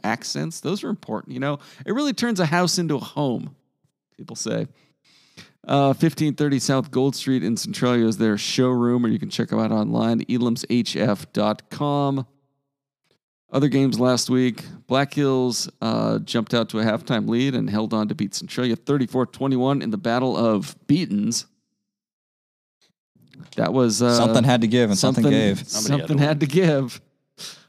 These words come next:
Speaker 1: Uh, Black Hills was up late, and the group chat on Slack was like, "They're gonna come on, Centralia. You know they're vulnerable." <laughs> Oh, well. Uh, Jackson Beck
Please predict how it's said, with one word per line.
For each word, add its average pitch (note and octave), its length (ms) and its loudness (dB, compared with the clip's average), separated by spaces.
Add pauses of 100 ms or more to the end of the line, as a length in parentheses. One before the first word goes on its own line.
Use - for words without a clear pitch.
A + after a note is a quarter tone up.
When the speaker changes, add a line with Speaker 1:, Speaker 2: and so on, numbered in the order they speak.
(100)
Speaker 1:
Uh, B2 160 -2
Black C3 300 -2
Hills C3+ 240 0
was A2+ 140 -2
up B2+ 160 0
late, B2 280 2
and G#2+ 300 -2
the A2 100 -4
group B2 280 -2
chat A#2 480 -2 (600)
on A2+ 200 -4
Slack B2+ 440 -2
was A2+ 180 -4
like, A2 200 -2 (340)
"They're E3+ 100 -14
gonna G#2+ 260 -2 (140)
come A#2 180 0
on, A2+ 180 4
Centralia. A#2+ 640 0
You B2 140 2
know C#3+ 140 4
they're D3 140 4
vulnerable." A#2+ 720 2 (720)
<laughs> - 120 -16 (800)
Oh, D3+ 380 2
well. G#2+ 480 2
Uh, C3+ 220 4
Jackson C#3 480 0
Beck C3+ 340 0